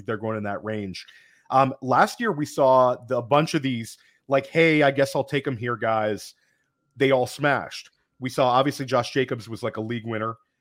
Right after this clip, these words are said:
Then Miles Sanders was a top fifteen running back on one of the league's best offenses. Amari Cooper finishes as a wide receiver one, and Tyler Lockett, for, like, the eightieth year in a row,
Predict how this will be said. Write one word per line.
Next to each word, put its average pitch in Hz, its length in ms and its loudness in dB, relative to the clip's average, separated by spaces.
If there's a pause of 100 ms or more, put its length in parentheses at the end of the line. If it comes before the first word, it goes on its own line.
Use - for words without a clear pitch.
(220)
Then 123 180 0
Miles 123 320 0
Sanders 127 520 -2
was 113 160 -10
a - 20 -16
top 120 260 0
fifteen 120 380 -6
running 113 300 -4
back 107 320 0 (160)
on 110 240 -4
one 117 160 -4
of 101 40 -8
the 101 60 -10
league's 110 220 -8
best 110 240 -4
offenses. 104 680 -6 (300)
Amari 127 280 2
Cooper 147 320 -4
finishes 127 400 -6
as 113 120 -4
a 120 40 -6
wide 110 180 0
receiver 110 320 -10
one, 113 320 -4
and 110 180 -10
Tyler 127 300 0
Lockett, 113 380 0
for, - 120 -10
like, 104 220 -4
the 104 160 -8
eightieth 110 320 -6
year 104 160 -8
in 98 60 -8
a 98 40 -10
row, 101 400 0